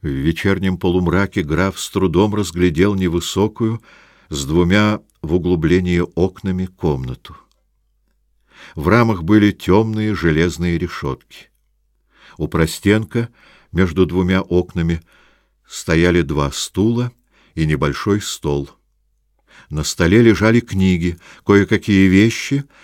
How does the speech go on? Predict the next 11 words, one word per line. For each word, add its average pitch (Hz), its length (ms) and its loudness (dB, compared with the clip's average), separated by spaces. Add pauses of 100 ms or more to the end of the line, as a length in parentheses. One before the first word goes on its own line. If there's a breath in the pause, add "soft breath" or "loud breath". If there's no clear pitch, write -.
(140 soft breath)
и 80 200 0
прикрытая 110 680 2
полотенцем 107 800 -2
миска 98 800 0 (380)
с - 180 -10
нетронутою 85 1120 -2
едой. 67 560 -6 (1040)
Вправо 123 560 2
была 80 300 0
расположена 76 720 -4
ширма, 123 560 -2